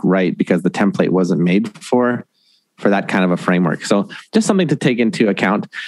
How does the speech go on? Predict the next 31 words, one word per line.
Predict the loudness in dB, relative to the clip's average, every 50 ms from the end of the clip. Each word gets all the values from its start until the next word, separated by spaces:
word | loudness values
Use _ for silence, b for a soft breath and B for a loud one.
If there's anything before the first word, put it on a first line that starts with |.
| B B B B B B _ -2
Um, | 0 2 2 2 2 2
the | 0
next | 0 0 0 0
thing | 0 2 2
I | 2 0
think | 0 0 0 0 0 0
everybody | 0 2 2 2 2 2 2 2 2 2
knows | 2 2 2 4 4 2 2 0 -2 0 0
is | 0 2 2
important, | 2 2 2 2 2 2 2 2 0 0 0
but | 0 0 0 0 -2 -2 -2
it's | -4 -2 -2 0
worth | 0 0 0 -2
saying, | -4 -2 0 0 2 2 2 2
is | 2 0 -2 -4
just | -2 -2 -2 -2 -2 -4 -4
a | -4
few | -4 -4 -8 -6 0 0 0
fundamentals | 2 2 0 0 2 2 2 0 0 2 0 2 2
of, | 2 0 0 -2 -2 0
of | 0 0 0
search | 0 0 0 2 2
engine | 2 2 2 2
optimization, | 0 0 0 0 0 0 2 2 2 0 0 0 0 0 2
or | 2
what | 0 2 0
we | 0 0
call | 0 0 0 0
S | 0 -2 -2 0 0
E | 2
O. | 2 0 -2 -4